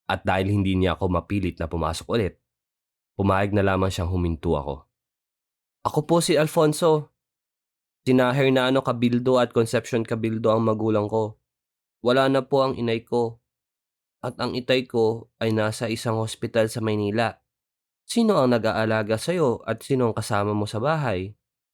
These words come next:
tanong ng teacher. "Kasama ko po si Lola at ang ate ko." "Kawawang bata pala ito," sabi ng teacher habang nakatingin sa akin ng malumanay.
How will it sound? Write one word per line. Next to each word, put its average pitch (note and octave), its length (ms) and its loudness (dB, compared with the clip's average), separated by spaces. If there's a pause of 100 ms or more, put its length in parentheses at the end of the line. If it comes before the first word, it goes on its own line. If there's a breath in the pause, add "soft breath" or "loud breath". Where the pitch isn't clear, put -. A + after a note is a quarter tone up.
(100)
tanong E2+ 240 0
ng D#2+ 160 -2
teacher. D#2 480 -10 (880)
"Kasama A#2+ 400 0
ko A#2+ 160 -4
po C3 100 2
si C3+ 140 -4
Lola B2 480 0
at G#2 160 -6
ang G#2 80 -4
ate G2+ 320 -4
ko." A2+ 320 -2 (1300)
"Kawawang F#2+ 560 -2
bata F2 400 -6
pala F2+ 240 -8
ito," E3+ 480 -2 (960)
sabi F#2+ 320 0
ng G2 160 0
teacher E2 400 -4
habang F2+ 240 -2
nakatingin E2+ 560 -6
sa E2 240 -6
akin E2 160 -6
ng D#2 80 -4
malumanay. D#2+ 640 -6